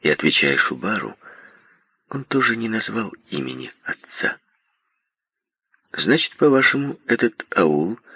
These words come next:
ведёт народ в пропасть?» «Нет. Он ищет для народа выход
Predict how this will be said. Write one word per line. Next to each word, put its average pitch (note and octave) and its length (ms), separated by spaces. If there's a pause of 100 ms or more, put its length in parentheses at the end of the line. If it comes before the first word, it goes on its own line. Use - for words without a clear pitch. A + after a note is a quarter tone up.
(340)
ведёт - 380
народ F#2 260
в - 160
пропасть?» - 580 (1700)
«Нет. B1+ 320 (2000)
Он D2 200
ищет D#2 380
для D2+ 160
народа D2 340
выход - 340